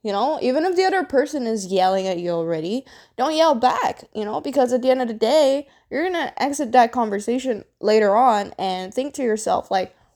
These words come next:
"Wow, I handled myself very well. I did not yell back, even though this person kept yelling at me and disrespecting me. I, I still respected them.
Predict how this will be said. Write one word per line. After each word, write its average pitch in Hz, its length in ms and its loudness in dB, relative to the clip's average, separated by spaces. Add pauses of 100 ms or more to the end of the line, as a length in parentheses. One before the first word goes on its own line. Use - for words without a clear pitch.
"Wow, 254 280 4
I 214 140 -2
handled 254 360 -2
myself 180 440 -6
very 185 280 -2
well. 185 180 0
I 214 200 0
did 202 160 -2
not 180 220 -4
yell 170 220 -2
back, 175 360 -4
even 180 280 -6
though 175 280 -4 (1040)
this 208 200 0
person 196 320 -2
kept - 280 -2
yelling 247 360 4
at 202 100 0
me 190 220 -6
and 185 220 -6
disrespecting 196 580 -6
me. 180 240 -12 (360)
I, 202 420 2 (920)
I 214 160 6
still 220 240 0
respected 202 540 0
them. 233 480 -6